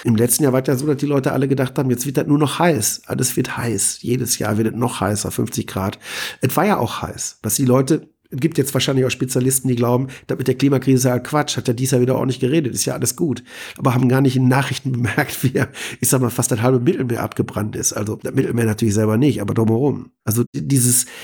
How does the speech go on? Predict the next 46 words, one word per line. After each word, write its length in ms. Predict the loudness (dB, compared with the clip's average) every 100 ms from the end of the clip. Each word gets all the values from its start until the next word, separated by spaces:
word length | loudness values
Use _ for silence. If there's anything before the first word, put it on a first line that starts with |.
| -18 -6
das 100 | -4
ist 120 | 0
schon 160 | 0 2
Realität 500 | 2 0 0 -2 -2
mit 120 | -6
dem 120 | -8
Klima. 380 | -8 -10 -10 -8
Aber 160 | -2 2
diese 180 | 2 0
Extreme 580 | 0 -2 2 2 2
nehmen 240 | 2 -2 -4
halt 200 | -10 -12
zu. 240 | -14 -16 _ -20 -18 -2
Aber 160 | 2
nicht 220 | 4 2 2
nur 140 | 2
diese 260 | 2 0 -2
Extreme 500 | -2 0 4 4 4
der 140 | 2
Natur, 500 | 2 -2 -4 0 0
sondern 360 | 2 0 -2 -4 -12 -20 _ _ _ _
die 160 | -2 0
Extreme 480 | 0 -2 2 2 2
von 200 | 0 2
uns, 440 | 2 0 -4 -4 0
wie 80 |
die 100 | 2
Menschen 320 | 4 4 2 2
mit 140 | 2
der 80 | 2
Natur 340 | 0 -2 -2
umgehen, 380 | 0 0 0 0
wie 60 | 0
die 120 | 2
die 240 | 4 4
Natur 400 | 2 0 0 2
in 140 | 2 2
die 100 | 0
Ecke 220 | 2 0
drängen, 500 | 2 2 0 -2 -6
das 120 | -10 -12 -10
wollte 180 | -6 -6
ich 60 |
vielleicht 240 | -6 -8 -8
damit 220 | -8 -8
sagen. 360 | -8 -8 -8